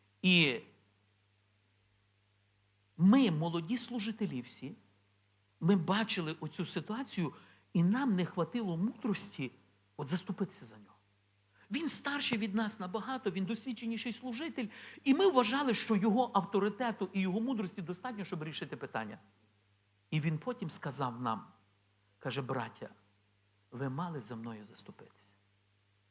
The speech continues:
І нам всім було соромно, і мені, що дійсно, ми хоч молоді, але ми теж мали достатньо повноважень, бачачи оцю публічну порку, мали, мали заступитися,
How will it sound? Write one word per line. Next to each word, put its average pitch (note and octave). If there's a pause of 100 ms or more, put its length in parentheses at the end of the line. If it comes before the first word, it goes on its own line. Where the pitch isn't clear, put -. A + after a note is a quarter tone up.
(500)
І D#3
нам D3
всім F#3+
було D3
соромно, A#2+
і A#2
мені, C#3+ (400)
що - (140)
дійсно, D#3 (240)
ми A3+
хоч G3+
молоді, E3 (280)
але E3+
ми E3
теж F3+
мали C#3+
достатньо G3
повноважень, D3+ (340)
бачачи D#3+
оцю E3
публічну D3+
порку, - (1600)
мали, C#3 (420)
мали B2+
заступитися, -